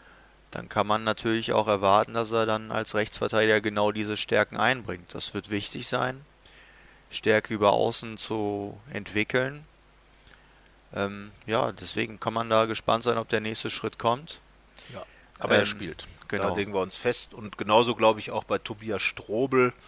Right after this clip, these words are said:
Speaker 1: Ja.
Speaker 2: der, äh, ja, also erstens, äh, Dieter Hecking schaut zwar nicht auf Statistiken, aber man würde es ihm schon raten, weil wenn Strobel spielt, dann geht's gut in der Rückrunde.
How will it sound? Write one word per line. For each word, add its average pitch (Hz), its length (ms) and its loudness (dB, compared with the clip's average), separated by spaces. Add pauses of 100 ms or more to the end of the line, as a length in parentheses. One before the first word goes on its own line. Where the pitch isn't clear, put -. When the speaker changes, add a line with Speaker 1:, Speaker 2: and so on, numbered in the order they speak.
Speaker 1:
Ja. 92 300 0
Speaker 2:
der, 107 800 4
äh, - 40 -6
ja, 107 200 4
also 101 220 -6
erstens, - 600 -4
äh, 107 340 -4 (120)
Dieter 101 200 0
Hecking 98 300 0
schaut 123 240 4
zwar 143 180 0
nicht 151 160 -8
auf 147 140 -6
Statistiken, 143 720 -6
aber 101 240 -4
man 104 200 -10
würde 117 160 -4
es - 100 -8
ihm 101 120 -12
schon 95 220 -6
raten, 104 420 4
weil 107 260 2
wenn 107 140 -2
Strobel 120 440 -4
spielt, 117 420 -6
dann 110 140 -2
geht's 107 240 -8
gut 87 200 -14
in - 80 -14
der 73 120 -12
Rückrunde. - 440 -16